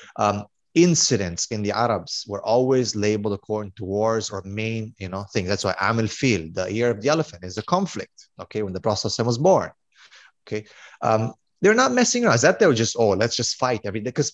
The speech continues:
people might think, you know, they're gonna leave this, uh, this podcast and they're gonna think these guys are just wanna, you know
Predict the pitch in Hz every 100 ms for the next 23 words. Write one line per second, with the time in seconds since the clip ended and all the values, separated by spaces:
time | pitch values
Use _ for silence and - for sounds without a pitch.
0 | _ - 226 214 180 156 - 165 160 135
1 | 165 151 151 143 131 - - 123 175 151
2 | 151 - 143 123 113 101 104 - - 117
3 | - 127 117 120 - _ _ _ 107 110
4 | 107 107 101 113 117 104 110 107 95 92
5 | - - 98 92 95 104